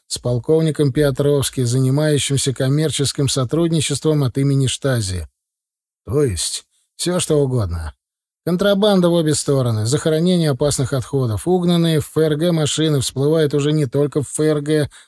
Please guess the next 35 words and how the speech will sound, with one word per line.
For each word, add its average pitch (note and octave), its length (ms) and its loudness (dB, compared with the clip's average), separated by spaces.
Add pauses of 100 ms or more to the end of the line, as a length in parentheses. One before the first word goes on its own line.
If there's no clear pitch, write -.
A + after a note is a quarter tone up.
но C3 180 0
и C3+ 100 0
по C3+ 120 -2
всему C#3+ 360 0
блоку. C3 560 0 (260)
Петровский C3 640 -2
должен C3+ 460 0
был C3 160 -2
доставать C3 500 -2
валюту C#3 460 -2
для A2 240 -4
нужд A#2+ 320 -2
Штази, F2 640 -4 (120)
и C3 60 -6
он G3+ 180 0
достаёт. C#3+ 680 0 (460)
Но B2+ 140 0
это D3 220 2
перешло D3 480 2
все D3 180 0
разумные C#3 520 2
рамки. G#2+ 500 -2 (720)
Какое B2+ 340 -4
отношение C3 580 0
имеет C3+ 240 0
к - 60 -14
этому B2 320 0
Половцев? G#2 640 -2 (300)
На G2+ 160 0
него F#3+ 360 2
вышли F3 280 2
через C#3+ 300 2
контакты D3+ 560 -2
с - 80 -4
Петровски. A#2+ 800 -4